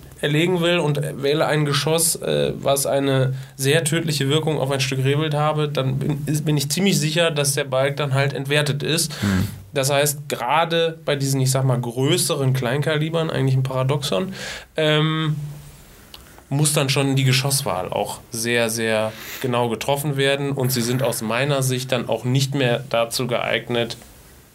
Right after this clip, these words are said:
Speaker 1: wenn mein Augenmerk auf dem Balk ist. Also
Speaker 2: Hm.
Speaker 1: dann würde ich ein solches Kaliber nicht wählen. Aber wenn Rehwild mitgenommen werden soll und mit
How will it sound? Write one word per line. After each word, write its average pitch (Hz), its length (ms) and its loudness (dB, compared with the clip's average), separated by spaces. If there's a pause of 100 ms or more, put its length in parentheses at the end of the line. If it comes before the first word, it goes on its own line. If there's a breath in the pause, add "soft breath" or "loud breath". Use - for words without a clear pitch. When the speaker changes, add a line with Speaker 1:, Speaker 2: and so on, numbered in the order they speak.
(220 loud breath)
Speaker 1:
wenn 113 220 -2
mein 104 400 0
Augenmerk 110 580 -2
auf 110 160 -2
dem 101 220 -4
Balk 104 280 -2
ist. - 280 -4
Also 98 400 -2
Speaker 2:
Hm. - 180 -2 (440 loud breath)
Speaker 1:
dann 113 180 -4
würde 120 160 0
ich 113 180 0
ein 117 140 -2
solches 123 340 0
Kaliber 123 380 0
nicht 131 260 2
wählen. 87 240 -2 (260)
Aber 139 320 0
wenn 127 160 -2
Rehwild 135 440 0
mitgenommen 156 480 0
werden 147 260 2
soll 143 280 0
und 147 280 0
mit 147 300 -2